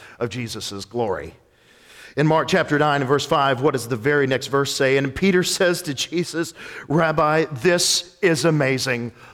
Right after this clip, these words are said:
Let's build a church right here." He said, "Let's build three tents,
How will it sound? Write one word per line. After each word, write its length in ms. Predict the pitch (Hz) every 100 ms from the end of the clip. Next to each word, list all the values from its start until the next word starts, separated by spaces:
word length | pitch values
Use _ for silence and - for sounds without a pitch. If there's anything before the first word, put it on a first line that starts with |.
| -
Let's 240 | 139 147 120
build 240 | 139 131
a 60 | 135
church 500 | - 120 117 - - _ 120
right 340 | 113 117 117
here." 320 | 117 104 95 90 - _ _ _ _ _ _ _ _ _ _ _ _ _ _ _
He 100 | 117
said, 220 | - 107
"Let's 160 | 110 -
build 300 | 117 113 -
three 180 | 110 107
tents, 800 | 107 98 - - - - -